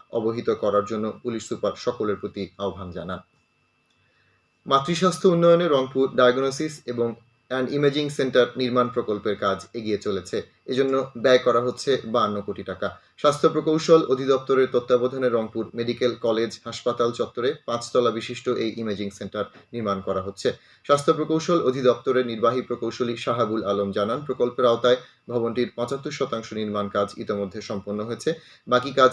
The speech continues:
আগামী ডিসেম্বর মাস নাগাদ শেষ হবে বলে আশা করা হচ্ছে। এই প্রকল্পের নির্মাণ কাজ সম্পন্ন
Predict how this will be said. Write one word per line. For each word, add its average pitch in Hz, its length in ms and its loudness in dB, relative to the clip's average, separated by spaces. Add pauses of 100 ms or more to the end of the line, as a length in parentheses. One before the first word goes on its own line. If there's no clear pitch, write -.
(140)
আগামী 113 260 0
ডিসেম্বর 135 440 0 (100)
মাস 113 240 -2
নাগাদ 104 340 -2
শেষ 120 200 -2
হবে 107 140 0
বলে 98 220 0 (160)
আশা 101 220 -10
করা 92 200 -6
হচ্ছে। 95 280 -6 (480)
এই 156 120 0
প্রকল্পের 156 460 0
নির্মাণ 143 360 2
কাজ 131 160 0 (100)
সম্পন্ন 123 300 -2